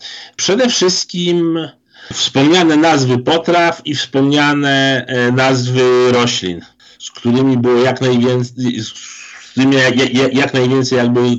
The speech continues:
kłopotów, e, z przełożeniem. No i, no i, no i to jeszcze jako tłumacza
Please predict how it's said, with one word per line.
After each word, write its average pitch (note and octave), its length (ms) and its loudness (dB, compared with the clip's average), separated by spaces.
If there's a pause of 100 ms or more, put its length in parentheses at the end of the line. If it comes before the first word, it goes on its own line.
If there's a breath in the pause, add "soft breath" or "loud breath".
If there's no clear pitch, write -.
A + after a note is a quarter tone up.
(120)
kłopotów, B2 480 -2 (460 loud breath)
e, A#2 260 2
z - 120 -4
przełożeniem. A#2+ 800 0
No C3 140 0
i, C3 380 -2 (320 loud breath)
no A#2 100 -2
i, C#3+ 80 2
no C#3+ 80 0
i C3+ 100 2
to C#3+ 80 -2
jeszcze C#3 300 0
jako C3+ 260 0
tłumacza B2+ 680 -2